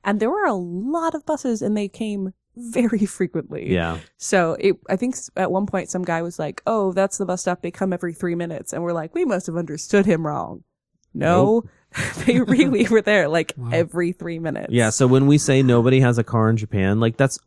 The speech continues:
Speaker 2: clearly overstating it. Like, there are definitely people with cars in Japan, but n-, in Tokyo, sorry, there nobody, I should say nobody in a car, uh, in Tokyo with a car. That's overstating it, but there definitely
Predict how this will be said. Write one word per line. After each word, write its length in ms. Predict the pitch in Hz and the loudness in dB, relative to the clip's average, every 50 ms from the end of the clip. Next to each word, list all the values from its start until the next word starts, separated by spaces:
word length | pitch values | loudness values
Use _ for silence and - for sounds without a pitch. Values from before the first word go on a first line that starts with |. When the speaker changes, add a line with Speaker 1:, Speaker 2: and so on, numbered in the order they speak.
| - - | -20 -8
Speaker 2:
clearly 400 | - - 175 151 131 113 101 73 | 0 4 4 6 6 6 4 4
overstating 680 | - 110 107 98 92 90 - - 98 90 85 82 80 | 4 2 2 2 0 -2 -2 0 0 0 2 0 0
it. 140 | 80 78 - | -2 -2 0
Like, 180 | 104 107 104 - | 0 0 2 2
there 160 | 120 113 110 | 2 4 4
are 60 | 107 101 | 2 2
definitely 420 | 92 90 82 - - 104 92 95 | 0 -2 -4 -2 -2 -2 -2 -2
people 280 | - - 87 80 87 85 | 0 0 -2 0 0 -4
with 120 | 82 - - | -4 -6 -6
cars 320 | - - 78 73 73 - | -4 -4 -4 -4 -4 -6
in 80 | 76 80 | -10 -12
Japan, 440 | 85 - 107 87 78 76 76 78 - _ - | -8 -6 -6 -4 -4 -6 -8 -10 -10 _ -2
but 320 | 147 135 104 - - - _ _ _ _ _ _ _ _ _ _ _ _ _ _ _ _ _ _ - | 0 0 0 -2 -4 -12 _ _ _ _ _ _ _ _ _ _ _ _ _ _ _ _ _ _ -8
n-, 120 | 107 107 107 | -4 -4 -2
in 200 | - 113 113 107 | 0 -2 -2 -2
Tokyo, 540 | - - 151 135 131 - 98 85 80 73 76 | -2 0 2 2 2 0 -2 -4 -4 -4 -6
sorry, 340 | - - 80 78 76 78 - - | -4 -4 -4 -2 -4 -6 -8 -8
there 160 | - 107 107 101 | -4 -2 0 2
nobody, 460 | 101 107 104 80 95 92 85 82 80 - | 4 2 2 2 2 -2 -2 -2 -4 -6
I 80 | - 98 | -8 -8
should 180 | - - 82 | -8 -8 -6
say 160 | - 90 82 | -4 -4 -4
nobody 320 | 80 82 85 82 80 78 78 | -4 -4 -4 -4 -2 -4 -4
in 100 | 78 73 | -4 -6
a 60 | - | -8
car, 260 | - - - - - - | -12 -10 -10 -10 -10 -8
uh, 280 | - 82 78 82 - - | -8 -8 -6 -6 -8 -8
in 80 | - | -8
Tokyo 320 | - - 87 78 - 67 57 | -4 -4 -4 -4 -4 -6 -8
with 100 | - - | -8 -10
a 40 | - | -12
car. 340 | - - 82 80 78 - - - _ _ _ _ _ _ _ _ - - _ _ _ - | -8 -6 -6 -4 -6 -8 -10 -14 _ _ _ _ _ _ _ _ -20 -20 _ _ _ -12
That's 380 | - 92 98 104 104 104 - - | -4 0 0 0 0 0 -2 0
overstating 560 | - 107 95 85 85 - - 80 80 80 76 | 2 2 2 0 0 0 0 0 0 0 -2
it, 160 | 82 - - | -4 -6 -2
but 180 | 101 95 90 - - | -2 -2 -2 -2 -6
there 240 | 92 104 120 123 117 | -2 0 2 2 2
definitely 760 | 98 107 110 120 - 110 101 87 87 82 78 78 78 76 | 2 0 0 0 0 -2 -2 0 0 -2 -2 -4 -6 -10